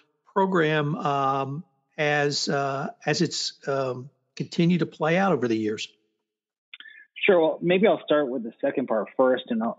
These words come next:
Speaker 2: and I'll start with the, uh, S E C's perspective. Um, the S E C certainly thinks that the whistleblower program has been successful.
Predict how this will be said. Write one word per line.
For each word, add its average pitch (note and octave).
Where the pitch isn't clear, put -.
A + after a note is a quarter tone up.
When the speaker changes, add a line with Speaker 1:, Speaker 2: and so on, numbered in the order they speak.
Speaker 2:
and B2
I'll C3
start C#3
with A#2
the, A#2
uh, A#2+
S B2+
E A#2+
C's B2+
perspective. A#2
Um, C3
the F3+
S F#3+
E E3+
C C#3+
certainly C3+
thinks B2
that A2
the A2+
whistleblower A#2
program A#2+
has A2+
been A#2+
successful. -